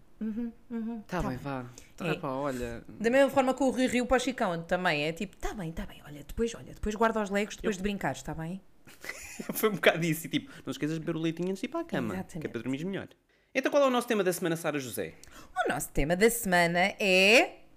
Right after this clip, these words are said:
Speaker 1: eh, como é o contrário de retrospectiva?
Speaker 2: Introspectiva.
Speaker 1: Não, não é. <laughs> O contrário de retro não é intro. Uma pessoa não é introvertida ou retrovertida.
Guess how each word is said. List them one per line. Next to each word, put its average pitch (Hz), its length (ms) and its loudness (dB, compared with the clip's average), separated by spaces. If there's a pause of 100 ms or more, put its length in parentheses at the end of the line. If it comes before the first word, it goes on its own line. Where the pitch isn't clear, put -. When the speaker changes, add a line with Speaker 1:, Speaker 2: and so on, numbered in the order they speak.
(160)
Speaker 1:
eh, 175 260 -2 (100)
como - 160 -8
é 381 40 -6
o - 20 -18
contrário 214 380 0
de - 60 -6
retrospectiva? 175 800 -6 (320)
Speaker 2:
Introspectiva. 135 840 -4 (360)
Speaker 1:
Não, 233 240 6
não 240 160 4
é. - 40 6
<laughs> - 520 0 (880)
O - 60 -4
contrário 311 420 6
de 208 80 2
retro 262 380 8
não 294 220 8
é 349 100 6 (220)
intro. 339 340 4
Uma 214 120 2
pessoa 269 220 4
não 277 140 8
é 269 240 8
introvertida 254 720 6
ou 302 60 8
retrovertida. 262 1120 4